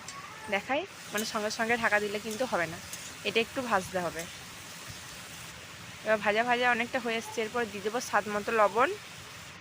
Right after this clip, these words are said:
লবণটা দেওয়া হয়ে গেছে, এরপর দিয়ে দেবো এক চামচ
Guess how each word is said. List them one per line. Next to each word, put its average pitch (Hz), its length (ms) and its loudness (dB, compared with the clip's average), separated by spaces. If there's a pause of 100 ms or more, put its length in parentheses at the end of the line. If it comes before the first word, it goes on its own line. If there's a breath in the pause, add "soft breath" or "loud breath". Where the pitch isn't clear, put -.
(2750)
লবণটা 214 420 2
দেওয়া 214 240 8
হয়ে 233 220 2
গেছে, 220 260 4 (100)
এরপর 233 220 -2
দিয়ে 196 180 0
দেবো 208 120 4
এক 214 160 8
চামচ 220 260 -2